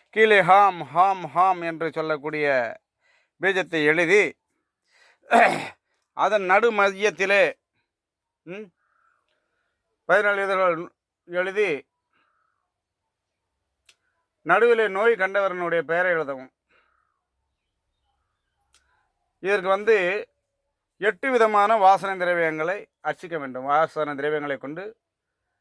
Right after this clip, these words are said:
அஷ்டகந்த பொருட்களை கொண்டு அர்ச்சிக்க வேண்டும். இதுக்கு, இதை நீங்க எழுதி உரியேற்றி, அவரவர்களுடைய குலதெய்வத்தினுடைய மந்திரங்களை சொல்லி, நீங்கள் இதை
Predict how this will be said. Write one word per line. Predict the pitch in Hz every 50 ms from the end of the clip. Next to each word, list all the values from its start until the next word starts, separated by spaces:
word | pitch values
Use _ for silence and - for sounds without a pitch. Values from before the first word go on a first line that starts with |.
| _ _
அஷ்டகந்த | - 170 170 - 180 170 156 143 135 123 143 151 156 151 135
பொருட்களை | 151 147 139 160 160 147
கொண்டு | 135 131 135 139 143 135 123 117 117 - _ _ _ _ 139
அர்ச்சிக்க | 135 127 151 151 160 151
வேண்டும். | 139 143 139 135 156 165 165 - _ _ _ _ _ _ _ _ _ _ _ _ _ _ _ _ _ _ _ _ _ _ _ _ _ _ _ _ _ _ _ _ _ _ _ _ _ _ _ _ _ _
இதுக்கு, | 151 180 190 190 160 190 185 170 143 127 120 - - _ _ _
இதை | _ 190 180 190
நீங்க | 185 190 185 180 165 170 180 196
எழுதி | 226 247 247 220 247 254 247 226 - 170 151 - _ _ _ -
உரியேற்றி, | 165 190 202 226 226 220 214 - - 233 233 233
அவரவர்களுடைய | - 156 160 185 220 233 240 220 220 226 220 220 208 208 196
குலதெய்வத்தினுடைய | - 185 202 208 202 202 196 190 190 156 180 185 180 180 180 170 165 160 143 127 123 - _ _ _ _ _ _ _ _ -
மந்திரங்களை | 156 175 196 220 233 226 220 208 202 196
சொல்லி, | 170 - 185 180 190 196 196
நீங்கள் | 190 185 180 170 170 165
இதை | 160 156 151 143